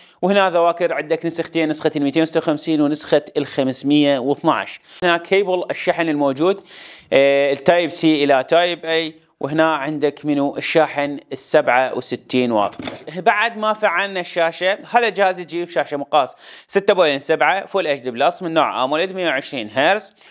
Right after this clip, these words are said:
والشاشة هنا منحنية. المعالج راح ينطيك ستين فريم بلعبة ببجي إذا تسألني عن لعبة ببجي، ابتداءً لازم هو أجربه، يلا أنقلكم مش قد بالضبط، لكن نفس المعالج انطاني ستين فريم. الملمس هنا جلدي، هنا كاتبين لك عشرين إكس، هنا الكاميرا راح تعطيك عشرين إكس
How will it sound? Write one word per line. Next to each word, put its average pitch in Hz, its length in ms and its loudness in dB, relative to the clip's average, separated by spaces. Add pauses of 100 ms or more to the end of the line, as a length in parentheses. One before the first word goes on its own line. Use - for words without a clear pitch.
(240)
والشاشة 208 360 2
هنا 190 160 2
منحنية. 160 1000 -2
المعالج 180 520 0
راح 165 160 -4
ينطيك 175 380 -6
ستين 175 580 -2
فريم 156 280 2
بلعبة 139 240 0
ببجي 139 360 -2
إذا 120 120 0
تسألني 143 300 -2
عن 117 200 -2
لعبة 147 240 2
ببجي، 175 400 0 (300)
ابتداءً 202 480 2
لازم 190 360 0
هو 185 120 0
أجربه، 165 460 2
يلا 143 280 2
أنقلكم 135 360 -4
مش 123 140 -6
قد 143 180 2
بالضبط، 160 380 2
لكن 185 340 -2
نفس 180 180 -4
المعالج 170 460 0
انطاني 151 300 0
ستين 170 460 -2
فريم. 110 260 -2 (140)
الملمس 226 420 2
هنا 202 260 0
جلدي، 196 480 0
هنا 202 180 0
كاتبين 185 340 0
لك 175 140 0
عشرين 180 380 -4
إكس، 196 300 -4
هنا 165 380 0
الكاميرا 170 380 0
راح 139 80 2
تعطيك - 340 -4
عشرين 180 320 0
إكس 196 280 -4